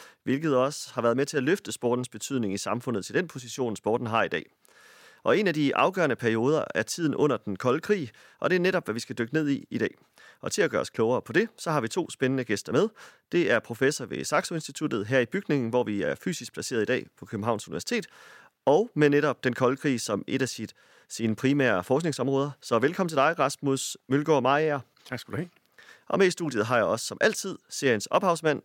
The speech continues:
Speaker 1: Det er professor i idrætshistorie fra Institut for Idræt og Ernæring på Københavns Universitet, som har beskæftiget sig rigtig meget med krigen uden våben. En henvisning til titlen på dit bidrag til særudgaven af politi-,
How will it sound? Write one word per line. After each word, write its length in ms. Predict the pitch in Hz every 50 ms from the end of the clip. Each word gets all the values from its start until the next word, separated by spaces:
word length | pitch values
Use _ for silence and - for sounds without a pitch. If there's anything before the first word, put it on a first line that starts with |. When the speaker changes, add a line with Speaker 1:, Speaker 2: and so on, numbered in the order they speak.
| _ -
Speaker 1:
Det 120 | 156 147
er 60 | 120
professor 480 | - - 117 - - 127 127 - 110 - - -
i 220 | - 110 98 - - -
idrætshistorie 680 | 165 185 185 160 - - 123 - - 127 120 98 87 98
fra 240 | - - 104 92 104 - - _ - -
Institut 500 | 104 - - 95 - - 175 185 - - _
for 120 | - 92 107
Idræt 340 | 151 - 202 170 165 - -
og 160 | - - 95
Ernæring 400 | 101 120 156 202 190 170 139 123
på 100 | - 127
Københavns 380 | - - 110 123 165 175 160 -
Universitet, 440 | 131 104 76 - - 202 190 160 - - - - - - -
som 180 | - - 123 117
har 80 | 120
beskæftiget 500 | 110 113 110 - 131 139 139 - 104 82
sig 160 | - - - 50 - -
rigtig 260 | - 131 151 - 160 135
meget 300 | 123 123 131 139 147 139
med 200 | 123 104 101 101 - - _ _ _ -
krigen 320 | - - 170 175 151 135
uden 260 | 87 104 135 147 143 147
våben. 380 | 170 165 139 123 113 101 101 107 - _
En 160 | - 113 113
henvisning 600 | 117 135 147 147 151 135 - - 110 98 95 98 - _ _ -
til 180 | - 120 107
titlen 360 | - - 143 143 - 139 110 98
på 100 | 117 107
dit 120 | 110 -
bidrag 340 | - 139 143 143 123 110 98
til 100 | 113 110
særudgaven 760 | - 127 123 135 143 135 - 131 113 110 113 117 117 110 82
af 200 | 58 98 98 -
politi-, 460 | - - 110 104 - - 131 -